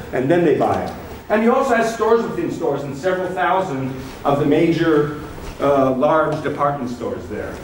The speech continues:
Now, the third thing he did that was stupid,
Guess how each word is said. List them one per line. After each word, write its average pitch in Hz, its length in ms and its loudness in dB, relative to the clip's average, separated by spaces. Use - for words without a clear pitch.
Now, 202 120 2
the - 200 2
third 349 260 4
thing 220 140 0
he 156 140 4
did 160 160 4
that 160 100 2
was - 160 -4
stupid, 185 540 0